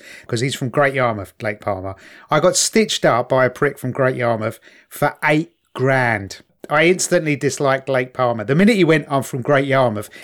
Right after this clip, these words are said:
and he had that twang to his accent. I also met my missus there.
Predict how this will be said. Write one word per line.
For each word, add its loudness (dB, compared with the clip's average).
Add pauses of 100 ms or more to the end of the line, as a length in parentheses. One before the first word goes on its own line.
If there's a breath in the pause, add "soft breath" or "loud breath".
and 0
he 6
had 2
that -2
twang 0
to -4
his 2
accent. -4 (300 soft breath)
I 4
also 6
met 2
my 2
missus 2
there. 0